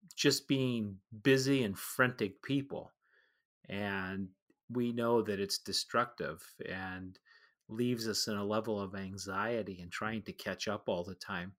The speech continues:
Uh, the psalmist's cry for haste here is because he's in trouble and he needs the Lord's intervention. And it's a different reality. It's, "Lord, help. Uh, I'm in trouble here and I need you to come into this situation."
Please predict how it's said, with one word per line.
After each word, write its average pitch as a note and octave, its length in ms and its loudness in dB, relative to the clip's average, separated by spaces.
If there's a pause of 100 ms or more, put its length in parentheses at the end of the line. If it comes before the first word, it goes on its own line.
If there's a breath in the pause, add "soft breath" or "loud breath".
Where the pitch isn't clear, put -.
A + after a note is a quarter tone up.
(540 soft breath)
Uh, F2 180 0
the E2+ 140 -6
psalmist's D3 720 8
cry A2+ 340 2
for G2 160 -6
haste G#2+ 360 -4
here G#2+ 200 2
is G2+ 100 0
because A#2 300 -2
he's G2+ 140 -2
in F#2+ 100 -6
trouble A#2 520 4 (200)
and F2+ 120 -6
he B2 140 -4
needs B2 300 -2
the A2+ 80 0
Lord's G2+ 360 0
intervention. G2 760 -4
And F#2 160 -8
it's - 180 -10
a G#2 60 -2
different G#2+ 600 0 (200)
reality. G2+ 720 0
It's, - 340 -4 (480 loud breath)
"Lord, A2 420 8
help. B2+ 380 8 (260)
Uh, F#2+ 300 -4 (180)
I'm G#2+ 200 0
in G2 60 -4
trouble G#2+ 300 0
here F#2 240 -4
and F2+ 120 -4
I F2+ 100 -8
need G#2+ 240 -4 (340)
you G#2+ 220 -4
to F#2+ 100 -6
come G2 280 -6
into G2 220 -8
this F2+ 200 -6
situation." E2 600 -10